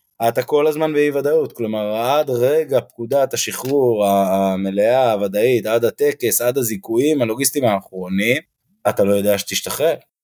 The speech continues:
עכשיו אני אגיד יותר מזה, השתחררת? מתי אני חוזר לצבא? אני יודע שיש לי תאריך אי שם בספטמבר. זה אני יודע שאני חוזר.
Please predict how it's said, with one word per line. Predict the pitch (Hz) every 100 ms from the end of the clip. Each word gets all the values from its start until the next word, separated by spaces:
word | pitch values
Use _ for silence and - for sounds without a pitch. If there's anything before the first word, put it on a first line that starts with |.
| _ -
עכשיו | -
אני | 107 104
אגיד | 98
יותר | 98 95 151
מזה, | 190 156 98 - -
השתחררת? | - 104 107 127 151 196 196 - _ -
מתי | 92
אני | 107 160
חוזר | - 120 107
לצבא? | 98 - 92 87 92 _ _ _ -
אני | 180
יודע | 240 359
שיש | 247 220
לי | 196
תאריך | 170 151 147 123
אי | 117
שם | 117 104
בספטמבר. | 95 98 - 87 - _ _ _ _ _ _ _
זה | - 160
אני | 175
יודע | 139 117 117 101
שאני | - 90
חוזר. | - 92